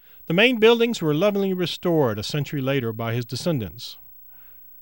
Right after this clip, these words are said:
The Seward Plantation is still a working farm, with most of the original furniture and some unique architectural features,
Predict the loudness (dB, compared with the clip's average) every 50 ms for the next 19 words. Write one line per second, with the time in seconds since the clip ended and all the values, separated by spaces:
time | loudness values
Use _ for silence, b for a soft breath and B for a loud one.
0 | B B -20 -18 -16 -10 -4 -2 0 0 0 0 -2 -2 0 0 0 0 0 0
1 | 0 -2 -2 -2 -2 -4 -2 0 0 0 2 2 0 0 -2 -2 -2 -4 -4 -4
2 | -4 -6 -6 -6 -6 -10 -12 -18 -20 -20 -20 -16 -12 -12 -12 -8 -4 -2 -2 -2
3 | -2 -2 -4 -4 -4 -4 -2 -2 -2 -2 -2 -2 -2 -2 -4 -2 -2 0 0 0
4 | -2 -4 -4 -4 -4 -4 -4 -4 -4 -4 -2 -2 -2 -2 0 -2 -2 -2 -2 -2
5 | -2 -2 -4 -6 -6 -4 -6 -6 -6 -6 -6 -6 -6 -6 -6 -8 -8 -8 -10 -18
6 | -18 -20 -20